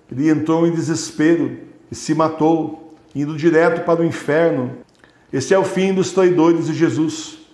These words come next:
Aqueles que traem o Senhor, aqueles que traem o Mestre,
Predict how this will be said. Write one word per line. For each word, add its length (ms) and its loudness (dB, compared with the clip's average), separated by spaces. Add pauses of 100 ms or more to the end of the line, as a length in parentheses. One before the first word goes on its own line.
(480)
Aqueles 380 -4
que 140 -6
traem 400 2
o 40 0
Senhor, 560 2 (520)
aqueles 340 -2
que 80 -6
traem 340 2
o 80 2
Mestre, 600 -2